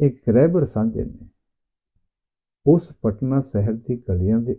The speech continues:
ਅੰਦਰ ਸਤਿਗੁਰੂ ਜੀ ਬੜਾ ਸਮਾਂ ਬਤੀਤ ਕੀਤਾ ਉੱਥੇ। ਉਸ ਸ਼ਹਿਰ ਨੂੰ ਭਾਗ ਲਾਏ ਮਹਾਰਾਜ ਸੱਚੇ ਪਾਤਸ਼ਾਹ ਨੇ।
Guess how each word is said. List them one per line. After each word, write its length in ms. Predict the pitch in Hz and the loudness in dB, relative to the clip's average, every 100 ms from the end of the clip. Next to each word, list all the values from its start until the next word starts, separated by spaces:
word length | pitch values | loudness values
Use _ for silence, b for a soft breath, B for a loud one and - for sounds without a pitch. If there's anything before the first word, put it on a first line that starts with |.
| 117 | -4
ਅੰਦਰ 300 | 117 131 147 _ _ _ _ _ _ _ | -6 -8 -16 _ _ _ _ _ _ _
ਸਤਿਗੁਰੂ 500 | - 120 147 156 151 | -4 -4 -2 -4 -2
ਜੀ 180 | 160 | -4
ਬੜਾ 340 | 135 104 107 127 | -4 -4 -4 -4
ਸਮਾਂ 420 | - 101 101 120 | -6 -2 0 2
ਬਤੀਤ 460 | 104 98 95 110 - | 0 -2 -2 -2 -4
ਕੀਤਾ 360 | 101 - 123 | -12 -8 -6
ਉੱਥੇ। 420 | - 120 - - - _ _ _ _ _ _ _ _ | -6 -8 -10 -18 -18 _ _ _ _ _ _ _ _
ਉਸ 280 | 147 180 180 151 | 2 2 0 -16
ਸ਼ਹਿਰ 480 | _ - 113 139 151 | _ -2 0 0 0
ਨੂੰ 180 | 151 - | -4 -2
ਭਾਗ 320 | - 107 120 165 | -2 0 2 2
ਲਾਏ 260 | 170 156 | 2 2
ਮਹਾਰਾਜ 420 | 143 120 113 107 | 2 0 -2 -4
ਸੱਚੇ 300 | - 92 98 | -6 -8 -8
ਪਾਤਸ਼ਾਹ 460 | 95 92 90 - - | -6 -6 -6 -8 -20
ਨੇ। 180 | - | -20